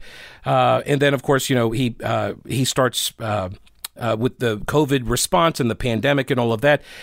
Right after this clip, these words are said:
Um, he, he, he then, you know, gets this challenge from Lieutenant Governor Dan Forest, who, you know, kind of became the anti-mask candidate, which is not and was not a popular position at that time, nor did he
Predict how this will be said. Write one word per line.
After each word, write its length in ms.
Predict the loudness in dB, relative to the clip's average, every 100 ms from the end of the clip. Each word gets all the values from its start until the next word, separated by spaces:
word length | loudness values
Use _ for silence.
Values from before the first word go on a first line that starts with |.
| -8
Um, 400 | 0 4 4 2
he, 320 | 0 0 -2 -4
he, 500 | -8 -4 0 0 0 -2
he 160 | -2 2
then, 260 | 2 0 0
you 80 | 0
know, 180 | -2 -8 -12 -2
gets 200 | -2 0
this 180 | -4 0
challenge 460 | 2 2 2 0
from 180 | 0 2
Lieutenant 380 | 2 2 0 2
Governor 240 | 0 0
Dan 240 | 0 0 0
Forest, 480 | 4 4 4 2
who, 160 | 0 0
you 100 | 0
know, 80 | -2
kind 280 | -2 0 0
of 20 |
became 300 | 0 2 2
the 240 | 2 2
anti-mask 580 | 0 2 2 4 2 -2
candidate, 500 | -2 0 2 2 0 -2 -18 -18 -2
which 200 | 2 2
is 140 | 2
not 300 | 2 2 0 0
and 180 | 0 2
was 300 | 2 0 2
not 180 | 0 0
a 140 | -2
popular 540 | -2 -2 0 0 0 0
position 680 | -2 0 0 2 2 0 0
at 260 | -4 0
that 180 | -2 0
time, 460 | 0 2 2 2 2
nor 180 | 2 2
did 140 | 0
he 260 | 0 0